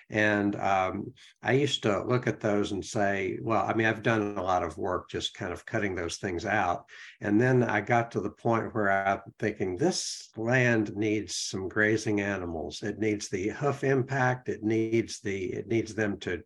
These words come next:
to eat these things back. Uh, it needs the manure for fertilizing. And I think that there would, that we could deal with a lot of our invasive species problems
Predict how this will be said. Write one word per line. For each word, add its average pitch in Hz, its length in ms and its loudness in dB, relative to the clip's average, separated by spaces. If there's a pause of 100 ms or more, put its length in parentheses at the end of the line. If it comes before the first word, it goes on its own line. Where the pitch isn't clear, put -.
to - 280 -4
eat 143 320 0 (260)
these 120 260 4
things 117 340 0
back. 120 500 0 (460)
Uh, 95 260 0
it 104 140 -2
needs 107 340 0
the 131 120 -6
manure 107 440 0
for 123 180 -2
fertilizing. 104 1000 2 (440)
And 104 340 2
I 104 200 2
think 139 460 0
that 101 220 -2
there 110 220 2
would, 101 340 -2 (120)
that 104 180 -2
we 117 160 4
could 98 260 -4
deal 120 260 4
with 113 200 0
a 92 60 -6
lot 127 340 0
of 120 120 2
our 98 180 4
invasive 104 440 -2
species 135 540 0
problems 101 540 0